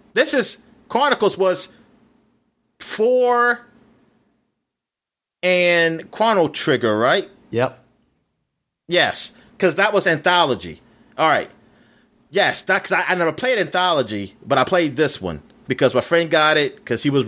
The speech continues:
Speaker 1: he really wanted to play Chrono Trigger 'cause he
Speaker 2: Mm.
Speaker 1: kept saying, 'cause he, I think he played some of it on the emulator. He said, "Yo, this is the best R P G," and this one was kinda like, I guess, there was no such thing as H D, so,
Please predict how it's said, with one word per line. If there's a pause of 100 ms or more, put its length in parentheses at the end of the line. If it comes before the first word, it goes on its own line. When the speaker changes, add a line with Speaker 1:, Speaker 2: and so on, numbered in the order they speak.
Speaker 1:
he
really
wanted
to
play (360)
Chrono
Trigger
'cause
he
Speaker 2:
Mm.
Speaker 1:
kept
saying, (500)
'cause
he,
I
think
he
played
some
of
it
on
the
emulator.
He
said,
"Yo,
this
is
the
best (340)
R
P
G,"
and
this
one (400)
was
kinda
like, (120)
I
guess, (1120)
there
was
no
such
thing
as
H
D,
so,